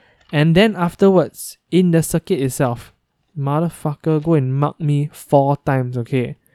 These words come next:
But because the first two box is, like, crossed out, meaning you can fail to check a blind spot twice, okay? They won't, like, give you demerit point. But motherfucker gave me four,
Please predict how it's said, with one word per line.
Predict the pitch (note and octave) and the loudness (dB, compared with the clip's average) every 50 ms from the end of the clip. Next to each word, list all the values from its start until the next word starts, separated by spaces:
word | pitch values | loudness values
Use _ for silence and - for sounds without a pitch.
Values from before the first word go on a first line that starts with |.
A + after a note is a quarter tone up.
| _ _ _ _ _ _ _ - | _ _ _ _ _ _ _ -8
But | C#3+ C3+ C3 - - _ _ - | -2 -2 -2 -2 -2 _ _ -4
because | C3+ C3+ - F3 F3 D#3+ - | -4 -2 2 2 0 2 2
the | C#3 B2 | -2 -2
first | - - E3 E3 - - | 0 2 2 2 2 2
two | - F3 E3+ | 2 2 2
box | D3+ C#3+ D#3 - - - - | 2 2 0 -2 -2 -6 -8
is, | B2 A#2 - - | -8 -8 -8 -10
like, | A2+ - - - - - _ _ _ _ _ - | -10 -12 -12 -16 -20 -20 _ _ _ _ _ -6
crossed | - D3 C#3 C3+ - - | -2 -2 -2 0 -2 -4
out, | C#3 A#2+ - | -6 -6 -6
meaning | D3+ C3+ C3 C3 C#3 C#3 C3+ D3+ - _ _ _ _ _ _ | -6 -4 -4 -2 -2 -2 -4 -4 -8 _ _ _ _ _ _
you | - C3+ B2 | -4 -4 -4
can | - - B2+ A#2 A#2 A#2+ - _ _ _ _ _ _ _ _ _ _ | -2 -2 -4 -2 -4 -6 -10 _ _ _ _ _ _ _ _ _ _
fail | _ - - D3 | _ -2 0 0
to | B2+ - - | 0 -2 -4
check | - C3+ A#2 | -8 -8 -6
a | A#2 | -6
blind | A#2 A#2 A#2+ A#2+ | -4 -6 -6 -6
spot | - - B2+ - - _ _ _ _ | -8 -8 -10 -10 -10 _ _ _ _
twice, | - - B2+ - - - - - _ _ _ _ _ | -8 -8 -8 -8 -10 -16 -20 -20 _ _ _ _ _
okay? | - B2+ B2 C3+ _ _ _ _ C#3 | -6 -6 -6 -6 _ _ _ _ -6
They | A#2+ A2+ | -2 2
won't, | A#2 B2 C3 C3 C3 C3+ - - - - | 4 4 4 4 2 -2 -10 -12 -14 -12
like, | A2+ A#2 - _ _ _ _ _ _ _ _ _ | -12 -12 -12 _ _ _ _ _ _ _ _ _
give | - C3+ B2+ | -8 -4 -4
you | B2 | -4
demerit | A#2 A2+ A2 A#2 B2+ - | -4 -4 -10 -10 -10 -10
point. | - G#2+ - _ _ _ _ _ _ _ _ - | -10 -12 -12 _ _ _ _ _ _ _ _ -8
But | C3 C3+ - F3+ | -8 -8 -6 -6
motherfucker | C3 C3 D3 - - C#3 - C#3+ | -6 -4 -4 -4 -4 -4 -4 -4
gave | C#3 C#3+ C#3 C3+ | -4 -4 -4 -4
me | C#3 C3+ | -4 -6
four, | C3+ - - - - C#3 - - C#3 - | -8 -8 -8 -2 0 0 0 0 -4 -14